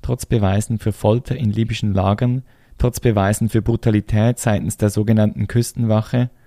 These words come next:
schicken die E-U-Regierungen weiterhin Menschen nach Libyen zurück und teilen Ressourcen mit den lokalen Behörden. Seit dem Italien-Libyen-Deal von zweitausendsiebzehn,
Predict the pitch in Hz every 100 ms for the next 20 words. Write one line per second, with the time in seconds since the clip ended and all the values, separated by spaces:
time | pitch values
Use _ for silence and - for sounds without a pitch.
0 | _ _ - - 123 135 123 113 113 110
1 | 123 135 135 113 110 117 123 120 120 120
2 | - 107 113 117 110 107 104 101 110 117
3 | 113 - _ - 110 104 107 110 117 104
4 | 104 107 127 - 110 104 98 107 104 98
5 | - 110 - 107 101 101 98 98 - 92
6 | 101 101 101 101 98 - 92 - _ _
7 | _ _ _ _ _ - 113 113 123 113
8 | 120 - 113 110 117 104 117 123 117 110
9 | 110 120 131 - 107 104 101 101 104 98
10 | 113 - - 104 117